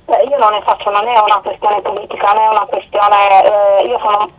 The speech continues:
mm, accogliente, tutto quello che vuoi. Ma in un momento in cui gli italiani sono chiusi in casa, come cacchio è che centoquaranta,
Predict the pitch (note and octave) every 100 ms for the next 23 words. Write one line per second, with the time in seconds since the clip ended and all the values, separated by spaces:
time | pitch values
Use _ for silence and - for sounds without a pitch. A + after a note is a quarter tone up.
0 | _ _ _ A3 - _ - - - -
1 | - - A#3+ B3 A#3 G#3+ - G#3+ - A#3+
2 | - A#3+ A3 - G#3 G#3+ G3+ G#3+ - -
3 | - - - F4+ C#4+ D4 F4+ C#4 C4 A3+
4 | F#3+ - - C4 - - - C4 D#4 -
5 | A#3 G#3 - G#3+ - _ _ A#3 B3 A3+
6 | A#3 C#4 D4 C4+ G#3+ G3+ A#3+ G#3+ G#3 F#3
7 | G3 - G3 - _ - _ _ _ _
8 | _ _ _ _ - C#4 C#4 D4+ - C4
9 | C4+ C#4+ F4 - - - A3 C4+ B3+ B3
10 | A3 A3 A3 -